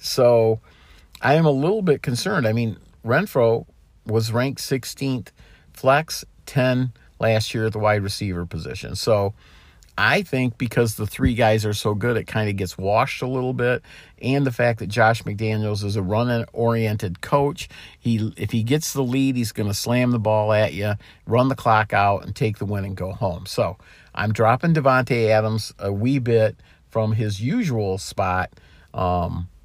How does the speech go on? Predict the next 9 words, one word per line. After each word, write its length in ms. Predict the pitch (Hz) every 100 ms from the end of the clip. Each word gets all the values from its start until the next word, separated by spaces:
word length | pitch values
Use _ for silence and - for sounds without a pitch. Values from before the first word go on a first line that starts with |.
| - -
in 400 | 107 101 98 104 - _
rankings 520 | 107 117 117 110 104 -
for 300 | 113 104 98
wide 280 | 101 101
receivers. 500 | 95 98 98 80 85
So 320 | - 120 80 - -
there 200 | 110 107
you 140 | 110
go. 280 | 104 87